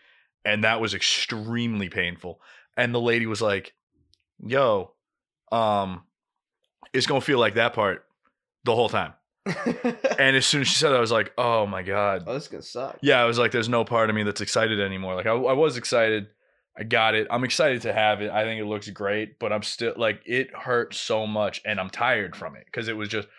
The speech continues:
Speaker 1: my arms were tense. I was grabbing the table so hard.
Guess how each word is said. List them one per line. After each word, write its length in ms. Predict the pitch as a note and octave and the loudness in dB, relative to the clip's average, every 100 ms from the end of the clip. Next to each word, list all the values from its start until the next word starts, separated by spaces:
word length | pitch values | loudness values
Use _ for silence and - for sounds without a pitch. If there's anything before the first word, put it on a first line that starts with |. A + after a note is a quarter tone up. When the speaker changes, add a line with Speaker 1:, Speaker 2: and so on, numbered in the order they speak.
| _ - | _ -6
Speaker 1:
my 100 | G2+ G#2+ | -4 2
arms 340 | A#2+ A#2 A2 | 2 2 -2
were 80 | A2+ | -8
tense. 500 | - A#2+ A2+ - - - - _ | -2 -2 -2 -8 -12 -16 -20 _
I 220 | A#2 B2+ C3+ | 0 2 0
was 160 | B2+ | -2
grabbing 500 | B2 A2+ A#2 A2+ A2+ | -4 0 0 0 -4
the 60 | G#2 | -6
table 580 | - A2 G#2 G#2+ G2+ _ _ _ _ - | -4 -4 -4 -6 -8 _ _ _ _ -8
so 640 | - - - C3+ C3 C3 | -2 2 4 4 4 2
hard. 680 | - - A#2 A2 E2+ D#2+ | -2 -2 0 0 -2 -8